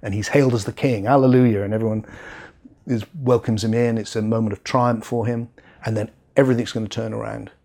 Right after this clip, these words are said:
and he's gonna be betrayed, and, and it's gonna go horribly wrong, and he's gonna die a horrible death, and he's gonna do it willingly. And that is suddenly, in, in, you know, grotesque imagery, which I wouldn't use today if I was sharing these ideas, but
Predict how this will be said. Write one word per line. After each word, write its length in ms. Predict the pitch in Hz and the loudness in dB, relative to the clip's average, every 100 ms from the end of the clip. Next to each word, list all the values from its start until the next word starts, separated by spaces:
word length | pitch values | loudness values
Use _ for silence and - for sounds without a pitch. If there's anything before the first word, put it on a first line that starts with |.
| _ - | _ -8
and 80 | |
he's 140 | 104 - | -6 -6
gonna 160 | - | -10
be 100 | 101 | -8
betrayed, 960 | 98 - - - 131 127 127 123 120 120 - | -10 -10 -2 4 6 8 8 6 4 -2 -8
and, 160 | 104 110 | -14 -12
and 220 | 104 - | -14 -14
it's 220 | - _ | -18 _
gonna 180 | - 104 | -6 -4
go 120 | 98 | -4
horribly 440 | - 135 131 113 | 4 6 6 4
wrong, 340 | 107 101 101 98 - - | 0 -2 -8 -10 -14 -10
and 80 | 101 | -10
he's 100 | 92 | -6
gonna 220 | 107 98 | -6 -6
die 320 | - 110 107 | -2 0 0
a 60 | 95 | -4
horrible 380 | 110 101 101 | -6 -6 -8
death, 380 | 101 104 98 - _ - | -10 -12 -14 -20 _ -14
and 120 | 110 101 | -10 -8
he's 120 | 95 | -6
gonna 180 | 110 104 | -6 -4
do 200 | 107 104 | -6 -6
it 100 | 107 | -4
willingly. 560 | 110 101 104 101 - _ _ _ _ _ _ _ _ - - - | -4 -4 -8 -12 -16 _ _ _ _ _ _ _ _ -20 -10 -6
And 160 | 107 | -4
that 360 | 107 123 117 117 | 2 2 2 -4
is 120 | 101 | -4
suddenly, 640 | - 131 113 107 101 104 117 | 2 2 2 -4 -4 -4 -4
in, 120 | 113 | -4
in, 200 | - 131 127 | 0 -2 0
you 60 | 123 | -4
know, 120 | - _ - | -6 _ -4
grotesque 480 | 120 - 123 - | -2 0 0 0
imagery, 380 | 123 123 110 104 | 2 2 0 -6
which 240 | 104 104 107 | -6 -6 -4
I 100 | 113 | 0
wouldn't 380 | 120 139 120 | 2 2 2
use 240 | 95 98 - | -2 -12 -10
today 380 | 113 123 101 101 | -2 0 0 -2
if 80 | |
I 120 | 110 107 | -2 0
was 140 | 104 | -2
sharing 280 | - 110 107 | -4 -4 -4
these 160 | 101 | -6
ideas, 420 | 104 101 104 113 - - - - | -6 -4 -4 -4 -8 -20 -20 -6
but 260 | 113 107 | -2 -2